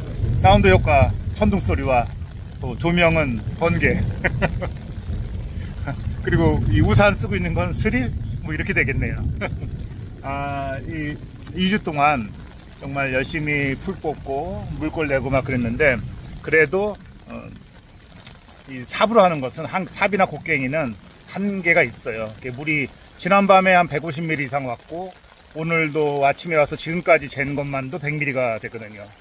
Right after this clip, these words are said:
그러니까, 아, 이, 이렇게 여기 맨 밑에 마지막에 있는 뚝이, 저 제 뒤로 맨 밑에 있는 뚝이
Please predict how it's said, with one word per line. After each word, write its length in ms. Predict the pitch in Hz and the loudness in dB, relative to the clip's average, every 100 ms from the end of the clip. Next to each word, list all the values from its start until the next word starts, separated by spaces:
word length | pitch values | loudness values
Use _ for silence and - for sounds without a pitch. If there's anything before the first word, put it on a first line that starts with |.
| _ - | _ -12
그러니까, 380 | 135 127 143 113 - - - - - | -8 0 0 -2 -18 -20 -20 -20 -10
아, 360 | 127 127 120 135 | -6 -6 -6 -8
이, 560 | 143 139 135 131 127 117 - - - - - - - - - - | -8 -6 -6 -8 -8 -10 -16 -20 -20 -20 -20 -20 -20 -20 -18 -4
이렇게 140 | 143 | 0
여기 420 | 135 135 143 139 - - - - - - | 0 0 -6 -6 -8 -18 -20 -20 -10 0
맨 180 | 151 180 | 2 4
밑에 240 | 175 156 - - - - | 2 0 -2 -18 -10 0
마지막에 440 | 135 156 175 151 | 2 4 6 6
있는 120 | 143 135 | 2 -2
뚝이, 340 | 233 185 131 | -4 0 0
저 280 | - 156 156 | 2 6 6
제 220 | - 156 | 6 -2
뒤로 500 | 147 165 165 165 151 101 - - - - - - | 0 0 0 2 0 -2 -12 -20 -20 -20 -12 -6
맨 400 | - 151 208 175 | -4 2 2 2
밑에 380 | 151 175 170 | 0 0 2
있는 300 | 160 160 190 190 | 2 0 -2 -2
뚝이 560 | 220 196 175 156 123 | -8 -8 -2 0 0